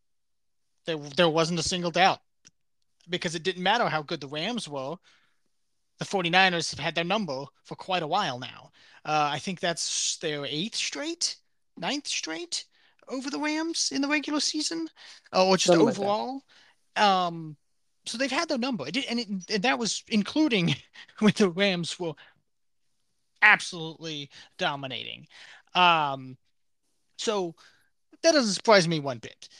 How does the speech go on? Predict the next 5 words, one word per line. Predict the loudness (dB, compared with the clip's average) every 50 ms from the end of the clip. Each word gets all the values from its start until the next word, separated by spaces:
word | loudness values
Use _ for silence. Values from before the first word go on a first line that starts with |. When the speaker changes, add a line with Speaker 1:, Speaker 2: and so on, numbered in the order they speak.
| -20 -20 _ _ _ _ _ -8
Speaker 1:
Uh, | -4 -2 -2 0 -2 -2 -4 -4 -6 -6 -8 -10 -12 -14 _ _ _ _ _ _ _ _ _ _ _ _ _ _ _ _ _ _ -8 -2
but | 2 4 4 4 2 -2 _ _ _ _ _ _ _ _ _ _ _ -4 0
I | 0 0
think | 2 0 -2 -2 -4
it, | -6 -8 -10